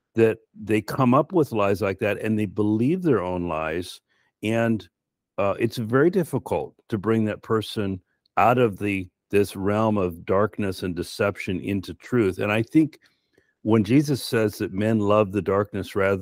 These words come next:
than the light, I think that's what he's getting at on the spiritual level, that there's some who have lived in the darkness so long that the light is hateful to them and they prefer to be in a dark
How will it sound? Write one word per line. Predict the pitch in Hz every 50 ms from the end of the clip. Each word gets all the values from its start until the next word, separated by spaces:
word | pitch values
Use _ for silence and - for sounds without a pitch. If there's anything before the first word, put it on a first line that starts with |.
| 90
than | 87 87
the | 90 90 85
light, | 90 95 107 123 120 104 -
I | 98 101
think | - - 151 135 -
that's | - 135 131 - -
what | 123 131 123 127
he's | 123 120 110 -
getting | - 113 110 113 127 117
at | 110 101 95
on | 95 90
the | 87 87
spiritual | - - - _ - 120 123 123 101 - - 98 82
level, | 82 82 76 71 80 78
that | 78 -
there's | - 90 - -
some | - 113 110 110 110
who | 110 113 113 104 98 92 87 - _ _ _ _ _ _ _ _
have | - 104 95
lived | 98 104 107 113 120 127 127 120 101 - - -
in | 110 120 127
the | 127 117
darkness | 92 110 104 104 107 - 107 101 92
so | - - 113 104
long | 95 95 98 101 110 110 107 104 98 87
that | 82 90 87 - - _ _ _ _ _ _ -
the | 98 90
light | 90 92 98 107 120 123 117 95
is | - 98 98 92 - - - - _ -
hateful | - 120 135 131 - - _ - 117 78 71
to | - - - 90 82
them | 76 71 67 67 - _ _ _ _ _ _ _ _ -
and | 98 101 101
they | 101
prefer | 95 - - 98 - - - - 120 117 120 110
to | - - 90
be | 85 - 101 104 107 101 92
in | 98 98 92
a | 87
dark | 85 80 92 95 98 95 -